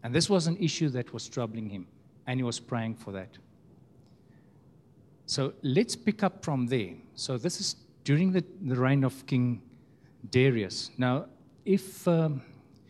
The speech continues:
and we don't need to go there, but if we look at Ezra four verse five, well, if you start at verse one and you go up to verse five, you see that he mentions the time periods. He said this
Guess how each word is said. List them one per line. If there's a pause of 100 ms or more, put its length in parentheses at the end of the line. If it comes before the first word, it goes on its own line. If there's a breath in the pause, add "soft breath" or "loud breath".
(160 loud breath)
and
we
don't
need
to
go
there,
but
if
we
look
at (920 loud breath)
Ezra
four
verse
five,
well,
if
you
start
at
verse
one
and
you
go
up
to
verse
five, (840 loud breath)
you
see
that (560)
he
mentions
the
time
periods.
He
said
this